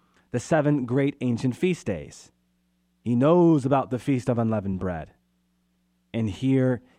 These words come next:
he speaks to the Feast of Unleavened Bread. Just as every Jewish family cleansed its home of leaven before the feast, as Exodus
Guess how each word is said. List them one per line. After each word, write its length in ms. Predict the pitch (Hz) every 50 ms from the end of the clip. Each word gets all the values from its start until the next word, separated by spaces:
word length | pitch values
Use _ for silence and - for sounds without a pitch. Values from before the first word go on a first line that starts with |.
| _ _
he 120 | - 131
speaks 540 | 120 - - - - 180 190 - - - -
to 100 | - 123
the 80 | 110 101
Feast 320 | - - 120 113 101 -
of 60 | 107
Unleavened 400 | 101 101 98 95 90 85 85 85
Bread. 320 | 80 87 80 76 69 65 - _ _ _ _ _ _ _ _ _ _ _ _ _ _ _ _ - 98
Just 360 | 95 104 143 147 156 - -
as 160 | 143 135 127
every 200 | 139 135 135 127
Jewish 380 | 117 117 135 147 147 131 - -
family 540 | - - - 143 143 139 139 135 139 147
cleansed 760 | - - - - 156 147 151 151 151 156 160 160 165 160 147 -
its 180 | - 143 135 -
home 500 | - - 151 156 156 156 160 156 165 -
of 180 | 139 127 123
leaven 300 | 135 156 156 151 151 151
before 320 | 139 143 135 - 151 139 131
the 120 | 131 120
feast, 600 | - - - 156 160 214 240 - - - - - _ _ _ _ _ _ _ _ _ _ _ _ _ _ _ _ _ -
as 220 | - 131 135 127 -
Exodus 520 | 151 156 143 - - 135 139 131 - -